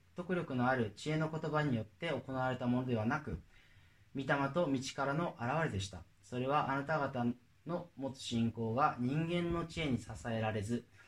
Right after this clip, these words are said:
神の力に支えられるため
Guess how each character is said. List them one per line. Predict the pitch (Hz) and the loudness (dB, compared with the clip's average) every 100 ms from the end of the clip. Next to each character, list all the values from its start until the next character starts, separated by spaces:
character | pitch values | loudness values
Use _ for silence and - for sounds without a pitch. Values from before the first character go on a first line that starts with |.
| - - - | -20 -20 -4
神 | 190 190 | 2 4
の | 143 101 | 2 0
力 | - 120 113 107 | -4 -4 -2 0
に | 127 147 | 0 -2
支 | - 107 - 123 | -8 -14 -6 -2
え | 120 | 0
ら | 120 | 2
れ | 117 | 0
る | 120 123 - _ - | 0 -2 -4 _ -10
た | 107 | -2
め | 120 117 | -2 -2